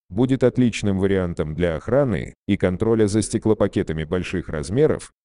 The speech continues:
таких как окна и витрины магазинов, стеклянные простенки,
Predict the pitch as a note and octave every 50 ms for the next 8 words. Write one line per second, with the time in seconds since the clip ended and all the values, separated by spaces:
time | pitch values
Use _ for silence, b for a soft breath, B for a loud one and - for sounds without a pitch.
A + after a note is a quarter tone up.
0 | _ - F#2+ - - F#2+ - - - F2+ - - E2+ - - F2+ D#2+ D#2+ E2 F2
1 | - - G2 F#2+ E2+ E2 D#2 D#2+ E2+ D#2+ F#2 F2+ E2+ F#2+ C#3 D3+ D3+ D3 C#3+ -
2 | - _ - - - - A#2+ - A#2+ A2 G2+ F#2 E2+ E2 D#2 - - D#2 C#2+ -
3 | - - C#3+ D#3 D3+ C3 - E2 B1+ -